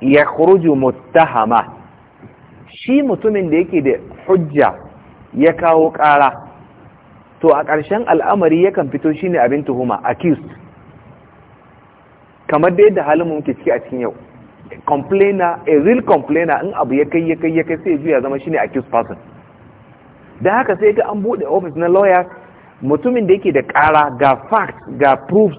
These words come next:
ga evidences, ga duk komai da komai. Amma sai abu ya juya kuma shi ake accusing cewa kayi kaza, kayi kaza, kayi kaza. Shi Hussein yake reading wannan situation. Wal muttahamu bari'a. Sai ya ga mutumin da ya kisa,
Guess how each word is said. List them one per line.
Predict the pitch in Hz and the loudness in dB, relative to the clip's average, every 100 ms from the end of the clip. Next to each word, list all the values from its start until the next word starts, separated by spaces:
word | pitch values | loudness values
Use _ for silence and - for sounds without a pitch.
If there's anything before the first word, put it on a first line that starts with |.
| 120 | 0
ga | 143 - | 0 2
evidences, | 208 185 196 208 196 156 135 | -2 -2 -4 -4 -8 -8 -2
ga | 131 | -2
duk | 151 185 | -2 -4
komai | - 208 214 | 0 2 2
da | 185 | 0
komai. | - 139 139 131 - - - - | 0 0 0 -6 -12 -20 -20 -8
Amma | - 143 170 | -4 -4 -2
sai | 185 | -2
abu | 147 | 0
ya | 156 | -2
juya | 131 151 131 - | -2 -2 -2 -4
kuma | 139 | -10
shi | 139 143 | -6 -6
ake | - 135 | -2 -4
accusing | 113 135 127 110 | -2 -6 -6 -4
cewa | 123 113 - - - | -2 -2 -4 -20 -4
kayi | 151 143 156 | 2 4 2
kaza, | 156 120 123 120 | 0 -2 -2 -2
kayi | 139 135 143 | 0 0 0
kaza, | 139 113 113 | -2 -2 -2
kayi | 131 123 131 | 0 0 2
kaza. | 113 87 - - - - - - - - - - | 0 -2 -6 -14 -20 -20 -20 -20 -20 -20 -20 -16
Shi | - 196 | -2 4
Hussein | 180 143 - 196 170 175 - - - - | 6 6 4 0 0 -6 -20 -20 -20 0
yake | 147 175 165 | 2 4 4
reading | 151 143 | 4 4
wannan | 131 131 117 | 2 0 0
situation. | 120 120 107 - - - - | 0 0 -2 -12 -20 -20 -4
Wal | 123 147 156 | 4 4 4
muttahamu | 151 151 - 202 190 165 180 220 - | 0 -4 0 0 2 0 0 -4 0
bari'a. | 131 131 135 - - - - - 180 | 2 4 2 -2 -8 -20 -20 -6 2
Sai | |
ya | 196 | 2
ga | 165 | 2
mutumin | 175 143 190 170 127 | -2 -2 -4 -4 0
da | |
ya | 131 139 | 2 2
kisa, | 165 151 120 | -2 -2 -4